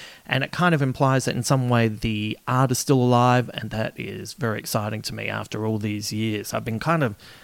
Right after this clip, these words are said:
chopping and changing with this rewatch of David Lynch's work and thinking about how it affects my thoughts on Twin Peaks: The Return, which I still love, but feeling, uh, uh, like the ending's a lot more optimistic than I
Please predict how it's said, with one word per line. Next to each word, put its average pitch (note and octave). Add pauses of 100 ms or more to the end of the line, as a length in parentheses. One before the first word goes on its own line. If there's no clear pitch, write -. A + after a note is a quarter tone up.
(200)
chopping D#3+
and B2
changing B2
with A#2+
this B2
rewatch B2+
of A#2
David A#2+
Lynch's A#2+
work B2
and A2+ (540)
thinking A3+
about B2+
how B2
it A2+
affects -
my A2
thoughts A#2+
on A2
Twin A#2+
Peaks: -
The A2+
Return, A2+
which A#2
I D#3
still F#3
love, C#3 (640)
but G3+ (720)
feeling, G#3+
uh, F3 (840)
uh, E3+
like G#3+
the A3+
ending's G#3
a F#3
lot F3
more D3
optimistic -
than A2+
I G#2+